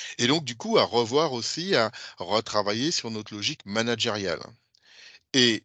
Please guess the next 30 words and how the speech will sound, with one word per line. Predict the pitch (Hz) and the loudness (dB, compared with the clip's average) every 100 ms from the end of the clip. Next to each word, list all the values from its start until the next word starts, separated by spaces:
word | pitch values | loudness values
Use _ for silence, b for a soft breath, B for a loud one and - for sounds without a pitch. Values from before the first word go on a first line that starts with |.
| - | -2
dans | 117 143 | 4 4
ce | 147 147 | 4 -4
contexte-là, | 139 120 117 - 104 110 165 220 - | -6 -4 -6 -6 -4 0 2 0 -4
le | 117 110 113 | -8 -4 -2
manager | 110 107 110 104 113 160 196 208 B B B | 0 0 0 0 0 0 2 -2 B B B
doit | 104 104 107 | -8 -4 -2
développer | 110 101 110 _ _ 180 208 | -2 -4 -8 _ _ 0 2
ce | - | -2
que, | - 101 98 - - | -4 -6 -8 -12 -14
ce | - | -14
que, | - 92 | -12 -16
ou | 92 101 | -14 -4
renforcer | 98 120 117 110 - 175 | 0 2 2 -2 0 0
ce | 202 | -2
que | - | -6
j'appellerais | 92 90 - 95 101 | -6 -4 -4 0 0
donc | 98 98 | 0 -4
un | 95 | -6
management | 92 92 95 101 95 B B | -2 -4 -4 -6 -8 B B
agile | - 123 - 220 | 0 2 2 0
au | 147 | -2
sens | 107 - 110 - - _ _ _ | -2 -2 -2 -4 -6 _ _ _
comportemental | 180 160 165 - 117 117 190 170 | -6 -4 -4 -2 -4 0 0 0
du | 110 | -6
terme. | - 165 98 85 B B B B B - | -6 -4 -4 -6 B B B B B 0
Donc, | 123 117 - | 0 0 0
euh, | 110 - | -2 0
un | - 143 | 4 4
premier | 135 - 147 147 | 4 0 0 0
point | 139 - 135 | -2 -4 -4